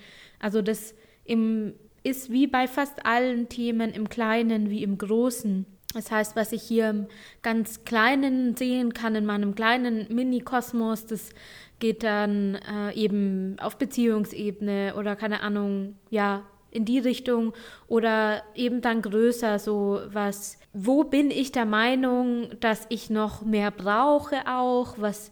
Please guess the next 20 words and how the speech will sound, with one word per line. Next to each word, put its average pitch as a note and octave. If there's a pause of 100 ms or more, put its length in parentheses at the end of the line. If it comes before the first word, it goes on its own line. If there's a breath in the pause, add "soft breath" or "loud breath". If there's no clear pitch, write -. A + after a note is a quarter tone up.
will A3
ich A3+
noch G#3+
mehr, A#3+
größer, A#3+
höher, A3+
weiter B3+
oder G#3+
bin G#3
ich G#3+
eigentlich G#3
zufrieden B3
mit A3+
dem, A3+
was A3+
ich -
hab A#3
oder G3+ (420 loud breath)
bin A3+
ich A3